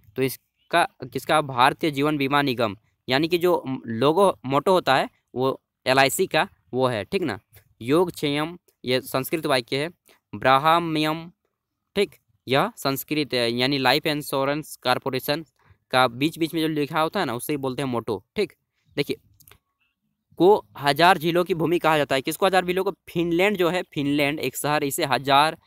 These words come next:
झीलों की भूमि कहा जाता है, क्योंकि यहाँ पे बहुत सारे झील हैं। देखिए, मृत्यु दंड से क्षमादान का अधिकार निम्न में से किसके पास है? तो आपको मालूम ही होगा, राष्ट्रपति के पास है, ठीक ना। अंतिम रूप से अगर आप कभी फंस जाएं तो राष्ट्रपति के पास चले जाइएगा, ठीक ना,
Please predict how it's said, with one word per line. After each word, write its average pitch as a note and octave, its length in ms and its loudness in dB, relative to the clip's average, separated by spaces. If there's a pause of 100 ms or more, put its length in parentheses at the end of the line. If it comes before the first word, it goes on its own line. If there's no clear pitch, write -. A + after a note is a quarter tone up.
(200)
झीलों C#3 360 -2
की D#3+ 160 -4
भूमि C#3+ 260 -4
कहा B2+ 160 2
जाता B2 120 0
है, A#2+ 60 -6
क्योंकि D3+ 240 -6
यहाँ C#3+ 180 0
पे D3+ 120 -4
बहुत C#3 240 0
सारे D3 240 0
झील A#2 220 -4
हैं। G2+ 200 -10 (360)
देखिए, D3 260 0 (280)
मृत्यु D#3+ 460 2
दंड F3 300 0
से E3 340 -2 (840)
क्षमादान F3 600 4
का F3 160 2
अधिकार C#3 420 2
निम्न E3+ 180 -2
में F3+ 100 0
से F3 100 -8
किसके F3+ 400 -4
पास D#3+ 240 2
है? C3+ 60 -10
तो D3 100 2
आपको C#3+ 220 2
मालूम D#3 320 2
ही F3 80 0
होगा, E3+ 220 0
राष्ट्रपति C#3+ 640 -2
के E3 140 -2
पास C#3+ 320 0
है, F3+ 140 -6
ठीक G3 180 -4
ना। D#3+ 100 -4
अंतिम C#3 360 -4
रूप D#3 120 -6
से - 100 -4
अगर D3 180 0
आप D3 120 0
कभी C#3 220 -2
फंस D#3+ 260 -2
जाएं C3+ 260 0
तो D3 120 -10
राष्ट्रपति C3 460 -4
के C#3 80 -6
पास C#3 220 -4
चले C3+ 200 -6
जाइएगा, C3+ 640 0
ठीक E3 120 -6
ना, A#2 140 -8